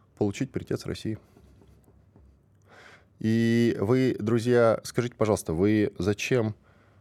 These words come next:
вообще на это на все пошли, если вы сами-то нифига не можете? Ничего,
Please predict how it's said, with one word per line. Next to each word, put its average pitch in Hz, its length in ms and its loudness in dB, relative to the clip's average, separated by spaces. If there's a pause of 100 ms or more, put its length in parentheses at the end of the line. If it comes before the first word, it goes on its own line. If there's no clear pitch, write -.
(120)
вообще 101 680 0 (320)
на 110 100 0
это 110 160 -2
на 110 40 2
все - 140 -4
пошли, 90 540 -6 (640)
если 98 220 0
вы 113 80 2
сами-то 110 400 0
нифига 110 340 2
не 95 100 2
можете? 92 560 -4 (460)
Ничего, 107 760 -2